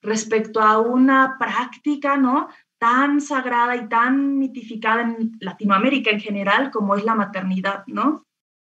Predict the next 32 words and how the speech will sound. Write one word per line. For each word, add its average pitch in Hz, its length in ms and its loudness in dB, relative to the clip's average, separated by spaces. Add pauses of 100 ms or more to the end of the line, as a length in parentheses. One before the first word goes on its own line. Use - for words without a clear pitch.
Em, 196 500 2 (640)
otro 269 140 0
aspecto 277 420 -2
muy 247 260 2
importante, 208 1000 0 (300)
eh, - 100 -4
de 202 140 2
la 202 140 4
biografía 214 920 0
de 202 280 -4
Alaíde, 208 580 0
además 214 540 2
de 240 60 -2
su 220 180 -8
trabajo, 214 640 2
además 214 480 2
de 240 80 -4
ser - 180 -8
pionera 220 300 -2
en 208 100 -2
el 196 100 -4
feminismo, 202 680 -4 (240)
es 214 160 0
su 233 100 0
desaparición, 214 1040 0
¿no? 208 220 0
En 240 140 2
diciembre 214 500 0
de 196 100 0
mil 202 180 -4
novecientos 196 600 -4
ochenta, 214 640 -4